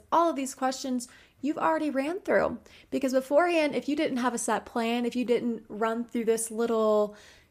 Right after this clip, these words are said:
step-by-step guide, smart goals,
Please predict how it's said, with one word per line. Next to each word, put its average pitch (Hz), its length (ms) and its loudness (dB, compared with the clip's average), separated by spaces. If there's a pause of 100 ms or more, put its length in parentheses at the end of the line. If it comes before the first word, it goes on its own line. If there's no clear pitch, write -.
(120)
step-by-step 247 760 2
guide, 247 480 4
smart - 400 -2
goals, 269 480 2